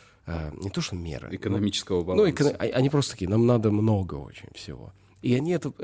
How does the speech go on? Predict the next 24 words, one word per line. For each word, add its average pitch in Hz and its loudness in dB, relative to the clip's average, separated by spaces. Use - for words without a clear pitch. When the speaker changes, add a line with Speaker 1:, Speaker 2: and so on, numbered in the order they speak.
Speaker 1:
эту 131 -4
модель 202 0
вот 160 -6
этого 107 -6
забирать 113 -2
в-, - -20
все - -2
и 107 -4
все, 107 -10
что - -10
возможно, 120 -2
они 98 -2
перенесли, 104 -4
конечно, 98 -8
со - -6
своей 110 -2
родной 98 -4
Скандинавии, 98 -6
потому 92 -10
что - -10
ярлы, 104 -4
э, 90 -2
на 87 -4
местах 117 -4